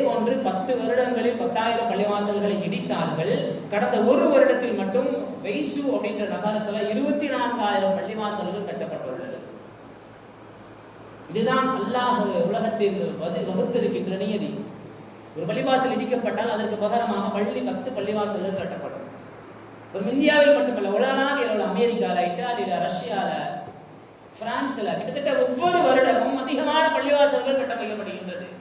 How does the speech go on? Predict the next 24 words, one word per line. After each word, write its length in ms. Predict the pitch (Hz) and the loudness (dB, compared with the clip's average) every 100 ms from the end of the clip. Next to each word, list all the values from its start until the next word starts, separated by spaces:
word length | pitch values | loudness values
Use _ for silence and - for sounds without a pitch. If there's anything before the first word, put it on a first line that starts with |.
| - - - - - - - - - - - 175 | -18 -20 -20 -20 -20 -20 -20 -20 -20 -20 -12 -4
அமெரிக்கால 480 | 269 277 196 175 165 208 | -2 0 0 -2 -2 -2
லாஸ் 280 | 185 190 - 202 | -2 -2 -4 -6
வேகாஸ் 380 | 208 208 208 202 | -4 -2 -2 -4
அப்படின்னு 240 | 185 190 | -6 -4
சொல்லக்கூடிய 320 | 185 185 175 170 | -4 -4 -4 -4
ஒரு 80 | 160 | -4
நகரம் 300 | 160 190 - | -4 -4 -4
ஒண்ணு 160 | 151 147 | -4 -6
இருக்குது. 280 | 139 131 117 - - - - - - - - | -6 -8 -10 -14 -16 -16 -18 -20 -20 -20 -12
அந்த 100 | 151 185 | -2 2
நகரத்தினுடைய 640 | 214 269 269 254 254 233 214 | 4 4 4 2 2 0 0
பெயரே 320 | 214 233 240 240 240 | 0 2 4 4 2
சூதாட்ட 380 | 247 254 247 247 190 | 0 0 2 2 0
நகரம். 300 | 170 151 - - - - - - - - - | -2 -2 -4 -8 -12 -14 -16 -18 -20 -12 -2
அனைத்து 480 | 269 330 330 320 277 269 | 0 0 0 0 -2 -2
சை-, 260 | 226 208 208 | -4 -4 -4
சைத்தானிய 480 | 233 247 262 254 240 233 | -4 -2 0 0 0 0
வேலைகளும் 460 | 240 240 220 240 | 4 4 4 2
நடைபெறக்கூடிய 560 | - 226 233 220 220 208 202 | 0 -2 -2 -2 -4 -4 -2
நகரம் 280 | 208 185 208 | -2 -2 -4
தான் 140 | 220 190 | -4 -4
லாஸ் 220 | 190 - | -4 -4
வேகாஸ். 340 | 175 151 139 143 | -6 -4 -4 -6
அமெரிக்கான்ற 500 | 165 175 170 156 151 | -8 -8 -8 -8 -8